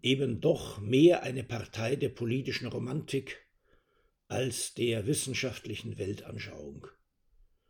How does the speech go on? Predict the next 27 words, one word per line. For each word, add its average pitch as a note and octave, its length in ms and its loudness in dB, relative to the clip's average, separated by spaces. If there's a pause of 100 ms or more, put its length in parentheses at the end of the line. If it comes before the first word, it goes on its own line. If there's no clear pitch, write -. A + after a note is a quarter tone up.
(340)
Die C#3+ 80 4
Älteren F3 720 4 (420)
nahmen D3 440 0
ihren B2+ 360 4
grünen C#3 480 4
Glauben C#3 540 2
in - 140 -6
jungen D3+ 320 4
Jahren D#3+ 440 2
an D3 360 -4 (920)
und A#2+ 160 -6
führen F3 480 10
seither D3+ 640 4
ihren, D#3 640 4
wie A2+ 120 -2
sie A#2 140 -6
meinen, C#3 540 -2 (240)
guten D3+ 520 -2
Kampf. - 500 -12 (1040)
Dem E3+ 380 10
wollen D#3 320 4
sie D3 220 4
umso C#3 300 2
mehr E3+ 240 12
die F3+ 140 2
Treue D#3 380 4
halten, B2+ 520 -4